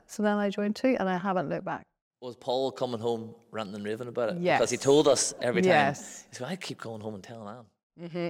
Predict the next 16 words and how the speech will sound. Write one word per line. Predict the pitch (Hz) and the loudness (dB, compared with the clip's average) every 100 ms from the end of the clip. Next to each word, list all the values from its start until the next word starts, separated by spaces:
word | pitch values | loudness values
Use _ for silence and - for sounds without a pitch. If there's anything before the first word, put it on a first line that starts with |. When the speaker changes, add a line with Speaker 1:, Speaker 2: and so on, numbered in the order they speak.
| - | 0
Speaker 1:
And | 208 | 2
I | |
go, | 220 | 4
"What | 254 - | 4 4
do | 359 | 2
you | |
do?" | 339 330 | 4 2
And | 311 269 | 4 4
then, | 269 | 4
"What | 247 277 | 4 2
else | 269 | 0
happens?" | - 269 220 208 | 2 0 0 0
And | 226 262 | 2 4
what | 220 | 2
else | - - | 2 0
happens? | 214 180 | -2 -4